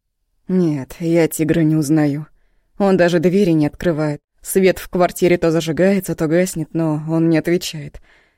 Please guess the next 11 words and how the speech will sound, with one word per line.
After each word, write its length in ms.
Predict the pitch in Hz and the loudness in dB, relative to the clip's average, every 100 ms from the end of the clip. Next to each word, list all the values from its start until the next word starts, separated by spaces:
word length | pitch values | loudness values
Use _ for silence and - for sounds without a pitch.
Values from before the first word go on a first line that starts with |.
| _ | _
Петрович 480 | 233 226 233 190 - | -4 0 0 0 -2
просил 340 | - - 170 | -6 -4 -4
помочь, 460 | 160 165 175 214 - | 0 0 0 -4 -4
но 120 | 165 | -6
как 260 | 160 226 - | -4 -4 -2
тут 160 | 170 - | -6 -2
поможешь, 500 | 160 175 185 156 - | -2 0 -2 -4 -6
если 240 | 156 170 | -6 -6
человек 480 | 156 165 147 151 151 | -6 -4 -2 -2 -4
не 80 | 156 | -6
хочет? 480 | - 147 - 156 | -6 -10 -10 -18